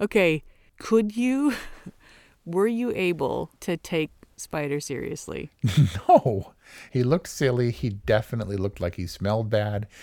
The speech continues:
Speaker 2: And he was like,
Speaker 1: <laughs>
Speaker 2: "I identify as Na'vi." And so he, like, would paint his body and stuff. He was silly. But he definitely was, like, the kid of a military guy, all, all whatever,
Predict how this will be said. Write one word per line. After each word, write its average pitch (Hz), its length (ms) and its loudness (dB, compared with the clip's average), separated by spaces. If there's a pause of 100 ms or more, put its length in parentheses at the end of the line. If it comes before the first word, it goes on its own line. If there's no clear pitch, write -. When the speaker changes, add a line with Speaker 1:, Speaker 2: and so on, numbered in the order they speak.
(200)
Speaker 2:
And 104 160 2
he 104 140 -2
was 98 220 -2
like, 95 280 2
Speaker 1:
<laughs> - 40 -10
Speaker 2:
"I 120 300 4
identify 101 680 0
as 135 160 0
Na'vi." 143 520 0
And 82 140 -6
so 92 100 -4
he, 104 160 -4
like, 90 280 -2
would 87 200 -4 (300)
paint 110 280 0
his 101 180 -4
body 98 400 0
and 139 140 2
stuff. 202 500 -4
He 143 120 2
was 127 120 -2
silly. 160 280 0
But 107 200 2
he 131 100 -2
definitely 160 640 4
was, 110 580 4
like, 95 260 2
the 101 80 -4
kid 98 440 0
of 92 240 -4
a 92 80 -2
military 90 800 0 (160)
guy, 78 520 -4
all, 90 220 -4
all 87 200 -8
whatever, 82 480 -6